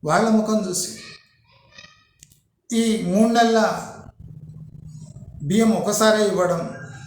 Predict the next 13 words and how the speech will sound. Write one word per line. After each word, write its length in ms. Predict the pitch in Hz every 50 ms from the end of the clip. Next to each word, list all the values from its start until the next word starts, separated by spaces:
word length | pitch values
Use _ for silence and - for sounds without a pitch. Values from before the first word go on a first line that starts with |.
| - - - - - - - - - - - - - - - - - - - -
అన్యాయంగా 680 | 170 180 196 220 247 262 262 254 254 240 226 226 208
భావిస్తూ 540 | 175 147 - 156 156 156 147 - - - 113 107 - - - - - - _ _ _ _ _ _ - - - - - - - - - -
నేనేం 340 | 170 214 240 247 254 247 240
కోరుకుంటా 400 | 240 226 220 226 220 190 202 196
అంటే 540 | 202 202 196 208 214 214 - - - - - _ _ _ _ _ _ _ _ _ _ _ _ _ _ _ _ -
ఎంతో 360 | 175 170 190 196 180 220 220 214
చక్కగా 680 | 196 196 190 202 208 208 208 214 214 214 - - - - -
సుఖంగా 580 | - - - 190 190 214 214 214 214 208 196
సంసారం 580 | - - 196 196 180 196 196 196 196 196 190 185
చేసుకుంటున్న 480 | 185 180 - - 196 180 - 185 180 180
ఈ 240 | 185 185 175 156
బ్లాక్ 280 | 143 156 160 175 175 214
మార్కెటర్లు 880 | 202 190 180 180 190 185 185 180 175 175 170 170 170 170 - - -